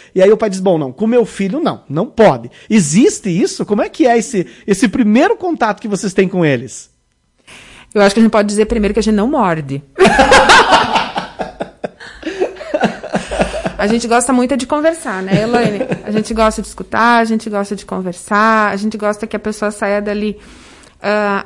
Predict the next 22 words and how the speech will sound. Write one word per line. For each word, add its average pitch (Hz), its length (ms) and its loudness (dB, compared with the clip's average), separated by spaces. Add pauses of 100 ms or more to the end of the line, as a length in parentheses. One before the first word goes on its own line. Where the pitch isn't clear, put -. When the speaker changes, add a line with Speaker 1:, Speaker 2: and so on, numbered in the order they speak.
(160)
Speaker 2:
ah, 196 260 -4
segura 233 460 -2
de 226 100 -10
que - 80 -12
nós 214 140 -6
somos 226 220 -8
parceiros 220 760 0
nessa 208 240 -2
caminhada, 208 920 -2
que 220 440 -2
mesmo 226 360 -2
que 262 140 -6
haja 226 320 0
uma 220 220 -2
descoberta 208 520 -6
que - 80 -12
possa 214 300 -6
ser 233 120 -4
um 226 60 0
pouco 240 220 -2
mais 240 220 0
difícil, 220 520 -4